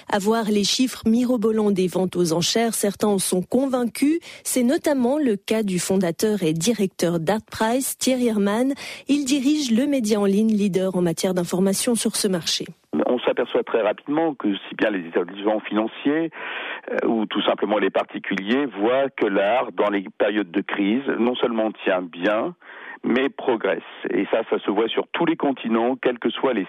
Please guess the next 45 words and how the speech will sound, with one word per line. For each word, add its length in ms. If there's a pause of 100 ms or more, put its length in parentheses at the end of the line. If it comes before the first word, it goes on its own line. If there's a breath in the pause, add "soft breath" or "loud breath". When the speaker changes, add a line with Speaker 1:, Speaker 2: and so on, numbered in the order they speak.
Speaker 2:
segments 320
de 100
prix. 240 (560)
Speaker 1:
Pourtant, 380
du 160
côté 220
des 100
galeristes, 560
l'idée 380
d'un 160
marché 380
de 120
l'art 160
inébranlable 760
paraît 240
trop 220
belle. 320 (400 loud breath)
Pierre-Henri 520
Jacot 520
est 60
le 80
fondateur 480
de 80
la 120
galerie 380
Scopia 520
à 100
Genève. 480 (320 loud breath)
Pour 180
l'homme 260
de 120
terrain, 420
les 300
œuvres 260
d'art 260
subissent, 460
comme 220
tous 240
les 220
autres 140
biens, 300
des 300
aléas 280
du 120
marché. 340